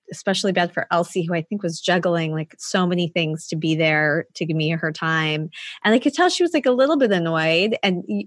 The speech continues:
you know, at the end, we were like, "Okay, well, maybe we should reschedule and try this again." And you're like, "I'm game for that." And Elsie was like, "I don't think I'm gonna be able to do that." And then she had to go. Uh, I think she had to get her girls to, to sleep.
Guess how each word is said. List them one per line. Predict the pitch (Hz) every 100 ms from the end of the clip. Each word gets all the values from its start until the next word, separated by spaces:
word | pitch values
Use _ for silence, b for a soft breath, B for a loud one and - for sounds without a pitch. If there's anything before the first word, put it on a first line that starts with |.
| _
you | 220 202
know, | 185
at | 190
the | 208
end, | 208 214
we | 196
were |
like, | 190 190 240
"Okay, | 262 269 220
well, | 214 220
maybe | 226 254 285
we | 269
should | 254 240 233
reschedule | 226 - 220 220 208
and | 202
try | 202 208
this | 208 208
again." | 202 190 180 180
And | 180 185
you're | 185
like, | 180 -
"I'm | 220 220
game | 214 208 208
for | 190
that." | 190 175 175
And | 180
Elsie | 190 190
was | 196
like, | 180 -
"I | 226 -
don't | 233 233 - -
think | 196
I'm | 196 185
gonna | 185 175
be |
able | 170 170 -
to | 165
do | 160 143
that." | - - - - B B B B 202
And | 196
then | 196
she | - 208
had | 202
to | 175
go. | 175 156 139 - 190 -
Uh, | 175 160 -
I | 156
think | 202
she | -
had | 185
to | 185
get | -
her | -
girls | - 180 190 -
to, | - - -
to | 190
sleep. | - 180 175 -